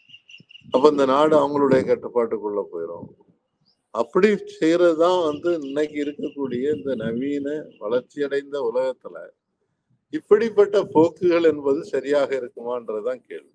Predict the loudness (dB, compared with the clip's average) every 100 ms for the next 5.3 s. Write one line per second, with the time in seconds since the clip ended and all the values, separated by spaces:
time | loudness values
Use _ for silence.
0 | _ _ _ _ _ -20 -6 -6 -4 -2
1 | 0 0 0 0 -2 -4 -4 _ _ _
2 | _ _ _ _ -12 -10 -6 -6 -6 -10
3 | _ _ _ -6 -4 4 4 6 4 4
4 | 4 4 4 4 -2 -8 -8 -4 -2 0
5 | 0 0